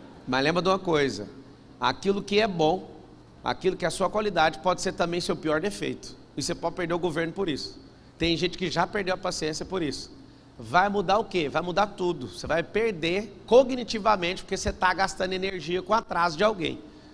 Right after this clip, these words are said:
E aí que tá o grande detalhe. Se você quer realmente governar na sua vida, nós precisamos priorizar. Nós não vamos entregar nossa vida pra um sistema capitalista. Não entregue.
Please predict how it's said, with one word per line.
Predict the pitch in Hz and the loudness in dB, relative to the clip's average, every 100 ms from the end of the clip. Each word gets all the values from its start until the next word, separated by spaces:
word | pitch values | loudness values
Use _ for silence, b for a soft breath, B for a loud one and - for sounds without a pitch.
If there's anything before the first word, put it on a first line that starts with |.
| B - - - - - - - - - - | B -20 -20 -20 -20 -20 -20 -20 -20 -20 -6
E | 156 | 2
aí | 220 | 2
que | 240 | 2
tá | 254 208 | 2 2
o | |
grande | 196 196 196 | 4 0 -2
detalhe. | 180 180 - 120 101 - - - - - - - - - | 2 0 2 -2 -2 -14 -20 -20 -20 -20 -20 -20 -20 -14
Se | - | -4
você | 185 226 254 | -2 2 0
quer | 247 208 | 0 0
realmente | 208 220 190 151 | 2 0 -2 -2
governar | 170 165 147 139 | 0 0 0 -2
na | 139 | -4
sua | - 208 | 0 -2
vida, | 170 170 190 - - B B | 0 -4 -6 -14 -20 B B
nós | - 160 | -6 -4
precisamos | - 190 185 | 0 -2 -2
priorizar. | - 202 233 233 220 143 120 | -6 0 2 2 2 2 2
Nós | 120 160 190 | 4 2 2
não | 180 254 | 2 0
vamos | 226 220 214 185 | 2 0 2 -2
entregar | 190 190 170 | 0 0 0
nossa | 170 165 156 | -2 -2 -2
vida | 156 160 | -2 -2
pra | 151 | -4
um | 165 | -6
sistema | 160 147 156 156 | -6 -2 -2 -2
capitalista. | 151 147 - 147 120 127 123 | 0 0 2 0 0 -4 -4
Não | 135 220 | -2 -2
entregue. | 254 165 127 117 | -2 0 0 -2